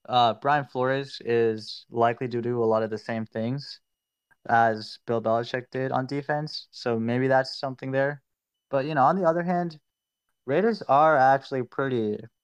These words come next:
you know, they're, they don't have a lot of receiving weapons right now. I mean, with the way Renfrow went out, I think Ruggs still has, like, covid or he's in the protocol or something. So, you know, like, Waller is a reliable, like, he's one of the only reliable targets still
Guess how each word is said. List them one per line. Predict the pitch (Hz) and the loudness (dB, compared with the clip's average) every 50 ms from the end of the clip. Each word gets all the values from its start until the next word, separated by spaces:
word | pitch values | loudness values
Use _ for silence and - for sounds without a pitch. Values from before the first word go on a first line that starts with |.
| _ _ _ _ _ _ _ | _ _ _ _ _ _ _
you | - 165 156 | -6 -2 0
know, | 135 120 | 2 2
they're, | 123 160 175 - - - - - _ - - _ - | 2 0 -2 -4 -6 -12 -20 -20 _ -20 -16 _ -4
they | 151 185 | 0 2
don't | 220 214 170 | 2 2 2
have | 170 160 160 147 | 4 4 2 2
a | 135 | 2
lot | 135 135 135 | 2 2 4
of | 123 113 107 104 104 - _ _ | 4 2 0 0 -4 -10 _ _
receiving | - 117 117 110 - - 143 131 120 117 107 | -10 -8 -8 -6 -4 -2 -2 0 0 -2 0
weapons | 104 110 110 110 - 110 107 - - | 0 0 0 0 -2 -8 -8 -6 -6
right | 110 107 101 | -6 -6 -6
now. | 104 107 107 110 110 | -6 -6 -6 -6 -6
I | 107 | -6
mean, | 110 113 117 113 113 113 117 - _ _ _ _ _ | -6 -6 -6 -6 -6 -8 -10 -14 _ _ _ _ _
with | - 127 123 | -8 -4 0
the | 143 | 2
way | 170 190 | 2 2
Renfrow | 175 120 107 107 107 113 127 131 - 156 156 | 2 0 -2 -2 -2 -2 -2 -4 -4 -4 -4
went | 151 151 151 156 | -4 -4 -4 -2
out, | 151 151 151 151 151 - - | -2 -2 -2 -4 -6 -8 -10
I | 120 117 | -10 -8
think | 113 - 156 147 131 113 113 | -6 -6 -6 -6 -6 -8 -8
Ruggs | 110 110 107 113 123 117 - | -4 0 0 0 0 -2 -4
still | - - 117 | -6 -4 -2
has, | 120 131 120 113 - - _ - | 0 -2 -2 -4 -8 -12 _ -10
like, | 117 110 - - _ _ - | -8 -8 -8 -12 _ _ -10
covid | - 110 113 113 117 135 143 151 156 151 151 - _ - | -4 -2 -2 0 0 0 0 0 0 -2 -6 -12 _ -6
or | 117 113 113 113 113 113 - - | -4 -4 -4 -4 -6 -8 -10 -8
he's | - 113 117 | -6 -2 -2
in | 120 | 0
the | 113 110 | -2 -2
protocol | 101 - 120 117 123 135 - 147 143 143 | -2 -2 -2 -2 -2 -2 -2 -2 -2 -2
or | 143 | -2
something. | - - 147 147 - - 151 151 151 143 - _ _ _ _ _ _ _ _ _ _ _ _ _ | -4 -6 -8 -6 -8 -10 -10 -10 -10 -14 -18 _ _ _ _ _ _ _ _ _ _ _ _ _
So, | - - - 117 113 113 113 113 110 - | -14 -6 -4 -2 0 0 0 -2 -4 -6
you | - 127 117 | -8 -8 -6
know, | 113 110 110 | -6 -4 -4
like, | 113 113 113 - - - - - - | -6 -6 -6 -10 -16 -20 -20 -18 -10
Waller | - - 175 190 202 196 185 170 | -4 -2 0 0 0 0 -2 -2
is | 151 139 - - - - - - - | -4 -6 -8 -14 -18 -20 -18 -12 -6
a | - 127 | -2 0
reliable, | 127 123 120 120 120 117 110 107 107 107 _ _ - | 2 2 4 4 4 4 2 0 -4 -8 _ _ -8
like, | 127 120 113 - _ - | -8 -8 -8 -10 _ -10
he's | 220 214 | -6 -4
one | 233 220 | -2 0
of | 160 | 2
the | 131 127 | 2 2
only | 123 113 104 | 2 0 -2
reliable | 104 107 107 107 104 104 104 104 | -2 -2 -2 -2 -2 -2 -4 -8
targets | 104 - - 110 107 107 113 113 - | -12 -10 -10 -10 -10 -8 -10 -10 -10
still | - - 117 110 107 110 117 117 | -6 -6 -4 -4 -4 -4 -8 -10